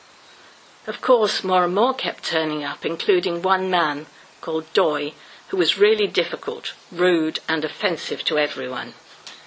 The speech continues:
Everyone, that is, except Missus Hopwood, the housekeeper. Catholic clergy seem to have housekeepers. So, anyway, <laughs> she was always quiet and respectful towards Doy,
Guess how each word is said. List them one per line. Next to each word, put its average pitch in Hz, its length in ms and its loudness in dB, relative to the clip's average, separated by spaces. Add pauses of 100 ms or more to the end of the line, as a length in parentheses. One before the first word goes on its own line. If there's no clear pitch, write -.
(640)
Everyone, 170 520 0
that 139 200 -6
is, 139 200 -4
except - 360 -4
Missus 160 320 -4
Hopwood, - 680 -6
the 165 80 0
housekeeper. - 800 -4 (1300)
Catholic 285 420 -4
clergy 233 460 -2
seem 233 280 -4
to 226 100 -6
have 226 220 -4
housekeepers. - 1040 -6 (1600)
So, - 220 0 (320)
anyway, 175 360 2 (600)
<laughs> - 680 -4
she - 260 2
was 294 160 2
always 220 480 4
quiet 185 680 -2
and 185 180 -6
respectful - 760 -2
towards 151 480 -2
Doy, 135 480 -2